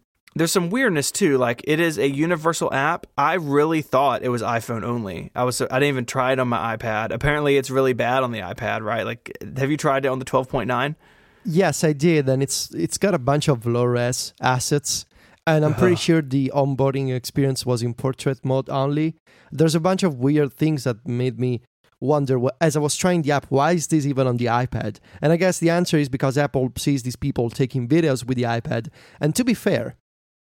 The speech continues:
Speaker 2: um, when, when I, for example, I turned on the news yesterday, and there was a, a journalist, a reporter, uh, uh, I think somewhere in Rome doing a, doing a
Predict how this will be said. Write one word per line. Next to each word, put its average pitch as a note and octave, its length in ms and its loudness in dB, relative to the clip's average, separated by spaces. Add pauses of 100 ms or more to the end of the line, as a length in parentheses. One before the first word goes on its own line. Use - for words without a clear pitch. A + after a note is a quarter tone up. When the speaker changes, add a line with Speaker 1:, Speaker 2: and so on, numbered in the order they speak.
(120)
Speaker 2:
um, B2 380 -2 (180)
when, E3 440 4
when D#3 300 2
I, D#3+ 240 4 (360)
for F#3+ 120 4
example, D3+ 400 0 (100)
I E3 160 4
turned F3 340 2
on D#3 180 2
the B2+ 80 -2
news C3+ 380 2
yesterday, A#2 540 -4 (300)
and C3+ 420 2
there C#3 120 2
was C3 200 2
a, B2 180 2 (240)
a D3 100 -2
journalist, B2+ 540 0
a C3 80 2
reporter, B2 640 -2
uh, A#2 440 -2 (800)
uh, - 180 -6 (140)
I E3+ 80 2
think - 320 0
somewhere D#3 400 2
in B2+ 180 0
Rome A2+ 400 2
doing A#2 320 0
a, G#2+ 180 -4
doing A#2+ 360 -2
a A2 180 -4